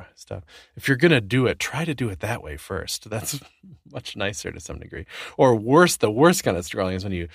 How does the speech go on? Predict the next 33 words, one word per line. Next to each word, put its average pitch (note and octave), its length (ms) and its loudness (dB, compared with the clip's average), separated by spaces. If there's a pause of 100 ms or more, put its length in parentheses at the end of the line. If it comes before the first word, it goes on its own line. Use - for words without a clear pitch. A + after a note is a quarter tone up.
(380)
when G2 140 -6
you're F2 80 -4
trying B2+ 280 0
to G2+ 80 -4
scroll B2 400 2
down A#2 320 2
and G#2 120 -4
it's F#2+ 180 -6
like, F#2 140 0
"Whoa, F#3+ 720 8
slow E3 540 6
down G#3 400 6
there, C3 240 4
buddy. C3+ 320 6
I D#3+ 100 8
have D#3 140 6
a G2+ 100 4
panel D#3 560 4
I G2+ 100 2
need G2+ 180 -8
to F2 100 -4
snap A2 500 -2
into G2+ 220 -2
place G2 440 -2
first - 720 -4
before C3+ 460 4
you're A2 220 2
allowed A2+ 480 4
to F#2+ 80 -4
scroll G2+ 380 0
past G2+ 380 -6
that B2 260 0
one." F2+ 340 -16